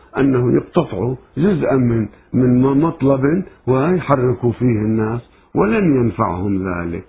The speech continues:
لو كانوا صادقين لدعوا ذلك الشخص اللي أخذوا له لقطة و-، بمناظرة متكافئة قبلوا بها. طيب الأخ،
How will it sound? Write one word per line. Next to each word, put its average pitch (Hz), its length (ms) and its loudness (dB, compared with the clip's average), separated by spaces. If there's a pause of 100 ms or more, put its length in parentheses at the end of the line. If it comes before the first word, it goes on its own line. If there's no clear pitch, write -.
(260)
لو 123 240 2
كانوا 120 460 -2
صادقين 135 880 0 (340)
لدعوا 123 840 0
ذلك 110 680 -2
الشخص 170 600 -4 (360)
اللي 139 200 4
أخذوا 135 400 2
له 120 320 0 (240)
لقطة 147 580 -2 (220)
و-، 151 340 0 (640)
بمناظرة 135 880 2
متكافئة 131 720 0
قبلوا 120 520 0
بها. 85 420 -8 (640)
طيب 123 400 2
الأخ، 139 560 -2